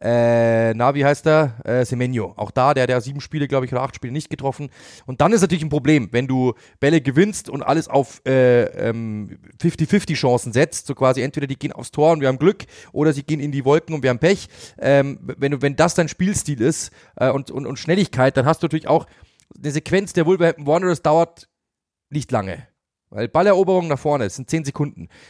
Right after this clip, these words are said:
Wenn du das aber nicht hinbekommst, dann war's ein kurzes Rauschen und mehr nicht. Und der Gegner hat dann halt wieder siebzig Prozent Ballbesitz teilweise gehabt, sechzig. Äh, und das ist das große Problem gewesen,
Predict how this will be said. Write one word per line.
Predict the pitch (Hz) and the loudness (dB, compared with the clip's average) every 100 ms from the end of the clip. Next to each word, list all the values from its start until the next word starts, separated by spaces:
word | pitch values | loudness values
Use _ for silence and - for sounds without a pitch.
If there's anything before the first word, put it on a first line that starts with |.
| _ | _
Wenn | 131 160 | -4 0
du | 156 | 0
das | 139 | 0
aber | 143 147 | 0 0
nicht | 143 - | 0 -2
hinbekommst, | 220 190 147 151 170 | 0 2 2 0 -2
dann | 147 135 | -2 0
war's | 160 | 0
ein | 147 | -2
kurzes | - 175 131 127 | -2 -2 -2 0
Rauschen | 131 185 185 | 2 2 -2
und | 139 - | -10 -4
mehr | 147 147 | 0 2
nicht. | 170 - - - | 0 -2 -16 -16
Und | - | -4
der | 131 | -4
Gegner | 147 - 151 | -4 -4 -4
hat | - | -2
dann | 143 | -2
halt | 156 | -2
wieder | 147 131 | 0 -2
siebzig | 143 143 - | -2 -6 -8
Prozent | 143 139 | -4 0
Ballbesitz | 139 156 135 104 - | 4 4 2 -4 -4
teilweise | 107 95 92 | -4 -2 -4
gehabt, | 90 90 - - | -6 -8 -10 -12
sechzig. | 110 - 98 - - - - - | -12 -10 -14 -16 -20 -20 -20 -4
Äh, | 127 | -2
und | 123 131 | -2 2
das | 160 202 | 4 4
ist | 151 | 0
das | - | 0
große | 165 170 135 | 0 2 0
Problem | 139 151 180 | 0 0 0
gewesen, | 165 165 151 165 | 0 0 0 -6